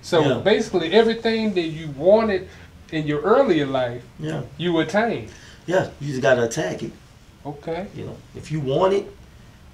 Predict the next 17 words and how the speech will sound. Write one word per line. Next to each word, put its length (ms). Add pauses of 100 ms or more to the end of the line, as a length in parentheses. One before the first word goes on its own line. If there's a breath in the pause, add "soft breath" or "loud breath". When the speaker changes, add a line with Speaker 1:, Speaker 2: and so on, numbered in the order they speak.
Speaker 2:
you 100
bring 200
it 100
to 100
fruition. 540 (180)
You 100
don't, 260 (280)
I, 340 (440 soft breath)
I 60
don't 200
believe 360
in 120
saying, 560 (960)
you 100
know, 200 (220)
"I 120
want." 420